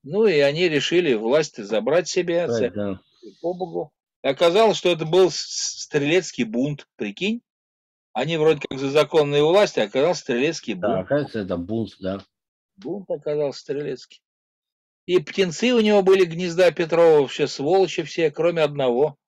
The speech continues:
Speaker 2: Отморозки какие-то, прям скажем.
Speaker 1: Отморозки. Они там их вешали, рубили, там жарили, к-, кожу сдирали, в кипятке топили.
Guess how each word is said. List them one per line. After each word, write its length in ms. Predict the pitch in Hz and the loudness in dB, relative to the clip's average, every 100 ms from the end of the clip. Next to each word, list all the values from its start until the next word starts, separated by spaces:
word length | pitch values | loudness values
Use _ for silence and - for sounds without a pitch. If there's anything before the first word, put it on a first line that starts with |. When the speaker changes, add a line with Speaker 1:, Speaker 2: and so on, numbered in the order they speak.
| _ _ | _ _
Speaker 2:
Отморозки 520 | 104 110 113 110 - | -8 -2 -2 -2 -8
какие-то, 380 | 107 117 - 101 | -6 -6 -6 -8
прям 200 | 101 98 | -6 -6
скажем. 460 | - - 80 - - _ _ _ _ _ - | -6 -6 -6 -8 -20 _ _ _ _ _ -14
Speaker 1:
Отморозки. 640 | 123 170 175 165 170 - | -10 -2 4 4 4 2
Они 160 | 165 180 | 0 2
там 240 | 165 160 | 0 0
их 80 | 143 | -2
вешали, 480 | 165 214 185 190 175 | 2 4 4 2 4
рубили, 580 | 160 156 175 208 190 170 | 4 2 -2 -2 0 2
там 300 | 156 147 135 | 2 2 2
жарили, 760 | 147 202 190 175 170 165 151 139 | 4 4 4 2 0 0 -2 -8
к-, 120 | 139 | -8
кожу 300 | - 160 147 | 0 0 0
сдирали, 560 | 123 139 160 202 190 156 | -4 0 4 6 4 0
в 60 | |
кипятке 460 | - 147 147 - 147 | -8 -12 -10 -6 -4
топили. 580 | 147 143 180 190 165 | -4 -4 -6 -4 -6